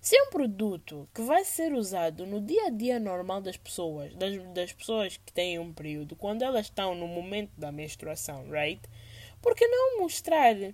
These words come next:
situações reais? Ok, a-, andar de bicicleta é normal, mas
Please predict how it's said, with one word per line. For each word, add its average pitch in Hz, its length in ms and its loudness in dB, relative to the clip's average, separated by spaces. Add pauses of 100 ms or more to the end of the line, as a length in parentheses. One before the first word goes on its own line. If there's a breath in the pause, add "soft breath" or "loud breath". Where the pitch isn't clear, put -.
(600 soft breath)
situações 370 680 2
reais? 285 640 2
Ok, 403 560 0
a-, 247 280 0
andar 277 200 2
de 262 60 0
bicicleta 254 540 -2
é - 160 0
normal, 277 440 2
mas 208 220 -4